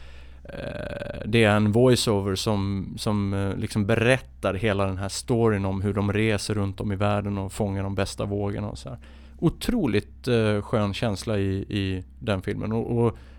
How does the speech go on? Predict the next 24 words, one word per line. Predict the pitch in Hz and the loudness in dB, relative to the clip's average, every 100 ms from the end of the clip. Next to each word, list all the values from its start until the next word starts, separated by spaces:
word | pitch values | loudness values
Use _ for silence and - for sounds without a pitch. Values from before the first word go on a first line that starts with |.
| - | -4
när | 123 | 2
jag | 120 - | 2 2
tittade, | 139 - 131 | 0 2 2
jag | 117 | 2
tittade | - 160 139 | 2 0 2
bara | 139 | 2
på | - | 2
trailern | 131 - 170 110 95 | 0 4 4 4 -2
på | - 107 92 | -2 0 0
er | - 95 92 | 2 0 2
film | 104 - 98 - - - - | -2 -2 -6 -12 -20 -20 -10
och | 123 | 0
då | 127 | 2
kände | 120 151 120 117 | 2 2 4 4
jag | 107 | 4
igen, | 131 123 | 4 2
jag | 113 | -2
bara, | 90 | -4
"Fan, | - 135 | -6 -8
det | 120 | -6
här | 120 151 139 | -6 -4 -6
känns | - 117 104 | -2 -2 -2
som | 123 | -2
jag | 104 101 | 0 0